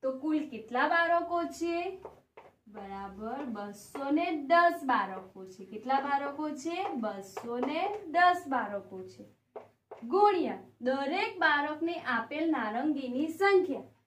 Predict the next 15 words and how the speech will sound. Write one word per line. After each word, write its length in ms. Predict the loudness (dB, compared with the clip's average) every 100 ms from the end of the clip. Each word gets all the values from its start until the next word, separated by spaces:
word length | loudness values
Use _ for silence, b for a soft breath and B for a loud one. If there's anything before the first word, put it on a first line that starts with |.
| _
તો 120 | -4
દરેક 440 | -2 -2 0 0 2
બાળકને 460 | 2 2 -2 -6
કેટલી 280 | -4 2 6
નારંગી 460 | 6 6 4 2 4
મળી 340 | 4 4 2
છે? 580 | 0 -2 0 0 -2 -4 _ _
એક 260 | 0 0 2
નારંગી. 640 | 0 0 -4 -8 -12 -16 -20 _ _ _ -18
એટલે 260 | -14 -12 -12 -8
કે 140 | -6 -8 -10 -8 -4 -2
એક 160 | -4 -6 -18 _ _ -20 -20 -4 0
નારંગી. 680 | 2 2 2 -2 -6 -10 -10 _ _ -20 -20 _ -20 -20 _ _ _ -16
હવે 220 | -6 0 0
આપણે 220 | 0